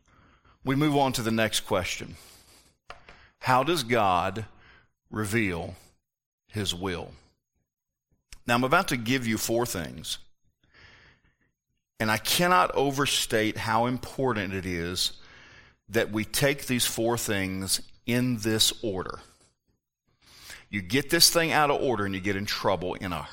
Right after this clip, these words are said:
hurry. Okay? How does God reveal his specific will? Number one, through his word. That is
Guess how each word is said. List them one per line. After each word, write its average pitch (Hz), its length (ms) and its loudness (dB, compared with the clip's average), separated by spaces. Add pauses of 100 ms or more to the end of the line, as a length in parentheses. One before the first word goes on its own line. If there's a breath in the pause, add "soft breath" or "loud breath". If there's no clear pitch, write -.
(340)
hurry. 73 320 -6 (1900)
Okay? - 340 -12 (1040 soft breath)
How 117 340 4
does 156 240 0
God 87 480 2
reveal 90 520 -4
his 90 180 -4
specific - 920 -2 (1300 soft breath)
will? 80 300 -8 (760 soft breath)
Number 82 200 -8
one, 107 300 0 (1900 loud breath)
through 78 140 -8
his 82 120 -8
word. 69 300 -6 (1400 loud breath)
That 95 160 0
is - 220 -2